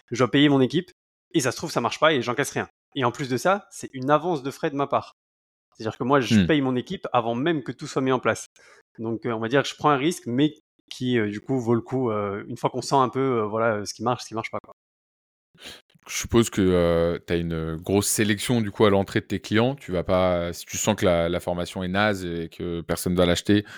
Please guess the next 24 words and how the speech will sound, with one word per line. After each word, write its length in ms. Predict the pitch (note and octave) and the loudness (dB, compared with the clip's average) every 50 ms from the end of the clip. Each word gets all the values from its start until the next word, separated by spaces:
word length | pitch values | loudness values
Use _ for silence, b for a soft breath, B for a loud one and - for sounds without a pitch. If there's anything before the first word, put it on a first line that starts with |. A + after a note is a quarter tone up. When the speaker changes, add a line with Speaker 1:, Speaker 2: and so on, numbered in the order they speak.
| B B B B B - | B B B B B -4
Speaker 2:
euh, 420 | - D#2+ D#2+ D#2+ D#2+ D#2 D2 D2+ D#2 D2+ | -2 0 2 2 0 0 0 -2 -4 -8
tu 240 | - - - D#2 D#2 | -10 -12 -10 -10 -8
vas 160 | C#2+ D#2 D#2 | -6 -6 -6
pas 160 | D#2 - F#2+ F#2 | -2 0 0 0
prendre 220 | - - F#2+ F2 | 0 -2 -4 -2
le 60 | F2 E2+ | -4 -4
client. 240 | - G2 G#2 B2 | -2 -2 -2 0
Comment 220 | - - G2 G#2 G#2+ | 0 0 0 -2 -2
tu, 260 | - - F#2 F2 E2 | -2 -4 -4 -4 -4
tu 160 | - - - | -6 -2 0
gères 140 | F#2+ F2+ - | 0 0 2
ça ? 160 | - F2+ F2+ - _ _ _ _ _ _ _ _ _ _ - | 0 -2 -2 -4 _ _ _ _ _ _ _ _ _ _ -4
Speaker 1:
Ouais, 340 | D#3+ C3+ B2+ B2+ C#3 C#3+ C3+ | 0 2 4 6 6 4 4
bah, 300 | B2 B2+ A#2+ B2 C3 C3+ | 4 4 4 4 4 4
ouais, 180 | C#3 D#3 E3 | 4 4 4
exactement, 380 | C#3 A#2 - - F3 D#3+ D#3 C#3 | 4 2 2 0 2 2 2 2
c'est 120 | - B2 | 0 -4
tout 160 | - - - | -6 -2 -2
à 40 | C#3 | 0
fait 100 | B2 C3 | 0 0
ça. 220 | - D3 C#3+ D3 C3+ | 2 4 6 6 6
Et, 80 | A#2+ | 4
euh, 240 | A2+ A2+ G#2+ A2 A2+ | 4 2 2 2 2
bah, 160 | G#2+ A#2+ C3+ | 2 2 2